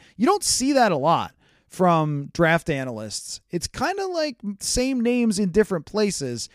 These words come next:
And I think that that's what really happened here, but it is extremely unique. And I think that's just because they weren't good and it was harder to pin down. It's not hard to pin down Joe Burrow,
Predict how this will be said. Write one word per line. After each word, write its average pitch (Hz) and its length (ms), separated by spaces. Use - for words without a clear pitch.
And 175 200
I 185 80
think 240 240
that 214 120
that's 196 280
what 170 260
really 170 240
happened 156 400
here, 127 200
but 160 220
it 247 140
is 196 140
extremely 226 560
unique. 180 400
And 170 100
I 175 60
think 220 220
that's 240 160
just 202 160
because 208 260
they 190 120
weren't 190 260
good 190 320
and 175 140
it 180 40
was 170 140
harder 202 320
to 185 80
pin 190 240
down. 196 300
It's 202 240
not 262 240
hard 202 260
to 160 60
pin 208 180
down 190 260
Joe 185 200
Burrow, 151 420